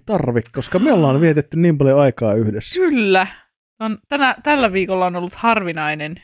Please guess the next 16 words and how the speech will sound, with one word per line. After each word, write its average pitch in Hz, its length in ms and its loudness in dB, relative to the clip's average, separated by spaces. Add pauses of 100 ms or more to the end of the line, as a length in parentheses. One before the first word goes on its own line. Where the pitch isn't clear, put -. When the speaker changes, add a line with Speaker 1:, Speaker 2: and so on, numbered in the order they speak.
(120)
Speaker 2:
harvinainen 160 680 -6
viikko, 165 340 -4
kun 175 120 -18
me 170 80 -8
ollaan 170 240 -6
nähty 185 240 -6
oikeasti 175 340 -6
muutenkin 208 560 -2
kuin - 140 -20
podcastia - 760 -12
Speaker 1:
Hmm. 151 140 -4
Speaker 2:
nauhoitellessa. 170 840 -8 (400)
Speaker 1:
Ja 107 80 -4
monta 139 320 2 (160)
kertaa. - 680 -2
Speaker 2:
Jep. 320 300 0